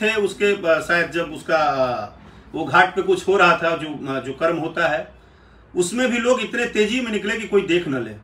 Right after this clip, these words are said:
तो ऐसी दुनिया और ऐसे लोगों से क्या उम्मीद करने का, जहां पे आए दिन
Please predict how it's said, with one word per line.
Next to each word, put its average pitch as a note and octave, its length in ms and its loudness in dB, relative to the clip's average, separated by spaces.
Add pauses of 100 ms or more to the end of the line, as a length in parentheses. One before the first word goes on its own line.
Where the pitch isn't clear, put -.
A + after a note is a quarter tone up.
(1500)
तो B3 320 -6 (800)
ऐसी G3 300 4
दुनिया G#3+ 360 -4
और G#3+ 180 4
ऐसे F#3+ 200 0
लोगों G3+ 260 4
से G3 140 0
क्या E3+ 200 4
उम्मीद E3+ 300 2
करने B2 280 -6
का, G#2 220 -14 (1400)
जहां G#3 340 6
पे A3 460 -2 (480)
आए G3+ 240 6
दिन G#3 460 2